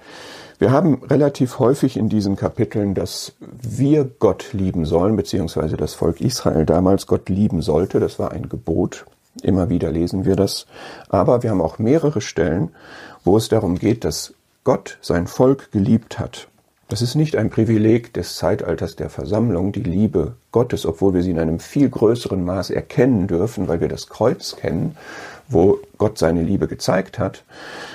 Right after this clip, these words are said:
Aber hier steht das zum Beispiel in Vers siebenunddreißig und wir haben das auch in, ähm, Kapitel sieben zweimal.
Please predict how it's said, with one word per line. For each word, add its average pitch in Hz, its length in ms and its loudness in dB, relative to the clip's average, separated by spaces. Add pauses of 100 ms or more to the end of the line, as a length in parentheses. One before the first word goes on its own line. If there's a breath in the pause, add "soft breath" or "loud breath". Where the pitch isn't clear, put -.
(340 loud breath)
Aber 107 400 4
hier 135 240 4
steht 139 240 2
das 98 140 4
zum 82 180 2
Beispiel 78 380 2
in 90 240 0
Vers - 480 -2
siebenunddreißig - 1000 0
und - 280 -2 (1500)
wir 80 240 2
haben 87 300 2
das - 260 0
auch 82 320 2
in, 76 380 0 (500)
ähm, 82 440 -2 (100)
Kapitel - 480 -2
sieben 117 340 4
zweimal. 85 680 0